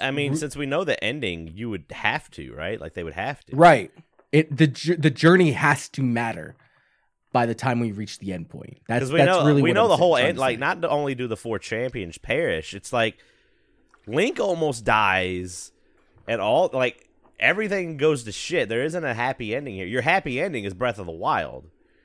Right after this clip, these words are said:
Speaker 2: Right.
Speaker 1: So, I don't know. That's interesting. I didn't play Hyrule Warriors that much, but this is, they're incorporating a lot of shit from Breath of the Wild.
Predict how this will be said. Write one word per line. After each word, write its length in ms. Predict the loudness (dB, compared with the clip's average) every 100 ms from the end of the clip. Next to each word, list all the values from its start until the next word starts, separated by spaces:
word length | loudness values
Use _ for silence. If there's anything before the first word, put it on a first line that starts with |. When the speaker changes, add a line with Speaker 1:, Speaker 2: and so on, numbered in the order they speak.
| _ -12
Speaker 2:
Right. 380 | -4 -4 -4 -12 _ _ _ _ _ -14
Speaker 1:
So, 340 | -8 -6 -8 -6
I 80 | -4
don't 80 | 0
know. 100 | -2
That's 200 | -2 -8
interesting. 500 | -14 -16 -18 -20 -20 -20 _ _ _ _ _
I 100 | -4
didn't 160 | -2 -2
play 160 | -2
Hyrule 320 | -2 -2 -4
Warriors 320 | -6 -6 -6 -6
that 140 | -8
much, 240 | -8 -10 -12
but 160 | -10
this 180 | -8 -8
is, 180 | -10 -6
they're 120 | -6
incorporating 960 | -4 -10 _ -16 -6 -6 -4 -6 -4 -6
a 140 | -8
lot 480 | -8 -6 -4 -2 -2
of 120 | -6
shit 320 | -10 -12 -12
from 160 | -12 -14
Breath 240 | -14 -16
of 60 | -18
the 80 | -16
Wild. 480 | -12 -12 -14 -18